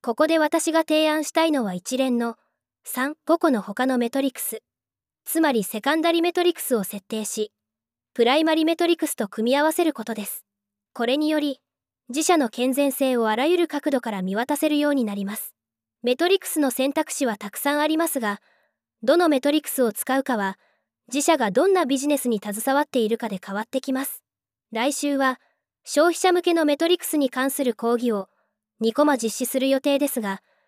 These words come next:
私は消費者向けスタートアップに関する講義を、私の同僚のYコンビネーターパートナーが、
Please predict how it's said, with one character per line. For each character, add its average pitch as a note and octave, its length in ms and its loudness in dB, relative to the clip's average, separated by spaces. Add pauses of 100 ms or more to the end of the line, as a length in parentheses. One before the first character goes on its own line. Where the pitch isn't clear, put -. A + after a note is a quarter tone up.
(460)
私 C4+ 380 -2
は C4+ 100 4
消 C4+ 220 2
費 D4+ 120 0
者 E4 120 2
向 E4 100 0
け D#4 120 0
ス - 100 -8
タ D#4+ 140 4
ー E4+ 40 0
ト E4+ 140 2
ア - 20 4
ッ E4+ 60 0
プ D4 160 -2
に A3+ 100 0
関 A#3 220 -4
す C4 120 -2
る A3+ 120 -4
講 A3+ 220 -2
義 A3+ 160 -2
を、 G3+ 160 -6 (580)
私 A3 340 -2
の C4+ 100 2
同 B3+ 220 6
僚 C#4+ 180 4
の C4+ 160 2
Y B3 200 2
コ E4 160 2
ン D#4 60 2
ビ D#4+ 100 0
ネ E4 140 2
ー D#4+ 40 -6
タ C#4+ 160 2
ー C4+ 60 -2
パ C#4 140 0
ー D4 40 0
ト D4 120 -2
ナ A#3 180 -2
ー - 20 -6
が、 F#3+ 220 -4